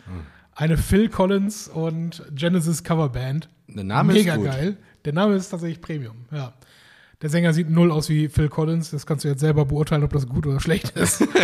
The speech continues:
Speaker 1: <laughs>
Speaker 2: Aber, ähm, ja, hat auf jeden Fall Bock gemacht, auch damals. Und ja, als solches ist die Location natürlich auch geil, weil du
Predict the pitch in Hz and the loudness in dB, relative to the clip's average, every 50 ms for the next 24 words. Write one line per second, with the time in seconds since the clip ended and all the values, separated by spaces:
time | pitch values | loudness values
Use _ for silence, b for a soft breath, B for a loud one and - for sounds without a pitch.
0 | - - - - - - 139 - 175 185 180 - - - - 220 180 160 160 156 | 2 2 -2 -6 -8 -6 -6 -2 0 4 4 4 4 4 4 2 2 0 0 -2
1 | - 151 156 156 151 151 147 139 139 139 139 139 b b b b b b b b | -4 -2 0 0 2 0 0 0 -2 -4 -4 -6 b b b b b b b b
2 | b - 156 151 123 123 - 170 180 175 180 175 170 170 147 131 - - - 123 | b -6 -6 -6 -4 -2 -2 0 2 2 2 2 2 0 -2 -4 -6 -8 -8 -8
3 | 123 135 - - 143 135 143 139 139 131 123 127 139 - - - - - 131 127 | -8 -8 -8 -8 -6 -4 -4 -4 -4 -4 -4 -6 -8 -10 -12 -16 -14 -12 -12 -12
4 | 117 - _ _ _ _ _ _ _ _ _ _ _ _ - 120 123 135 135 120 | -12 -14 _ _ _ _ _ _ _ _ _ _ _ _ -18 -10 -8 -6 -6 -6
5 | 113 127 - - 156 156 170 175 147 139 160 156 151 147 - 170 175 170 175 143 | -8 -8 -4 -2 0 2 2 0 0 -2 -2 -2 -2 -2 -2 -2 -4 -4 -4 -6
6 | - 160 135 151 139 - - - 165 185 143 123 127 131 135 135 139 139 139 | -4 -4 -6 -6 -8 -10 -8 -8 -6 -6 -4 -4 -4 -4 -4 -4 -4 -4 -6